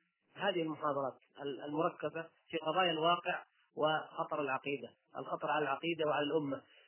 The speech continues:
وإنما يحتاجون المواعظ والمحاضرات العامة التي تربطهم ب-، بالإيمان بالله سبحانه وتعالى وبأداء فرائض الله، وهذا خير لا شك فيه، والجوانب الخير لا تتعارض،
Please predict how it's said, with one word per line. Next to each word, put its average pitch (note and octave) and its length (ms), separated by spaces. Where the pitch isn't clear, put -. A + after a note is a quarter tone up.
وإنما B3 340
يحتاجون A#3 520
المواعظ G3 680
والمحاضرات E3+ 640
العامة F3+ 500
التي E3 160
تربطهم F#3+ 640
ب-، G#3 220
بالإيمان F#3 420
بالله E3 320
سبحانه D#3+ 340
وتعالى D#3 380
وبأداء D#3 460
فرائض D3+ 340
الله، D#3+ 240
وهذا A#3+ 300
خير B3+ 420
لا - 180
شك D#3+ 220
فيه، F#3 260
والجوانب F3+ 880
الخير G3 480
لا - 80
تتعارض، F#3+ 500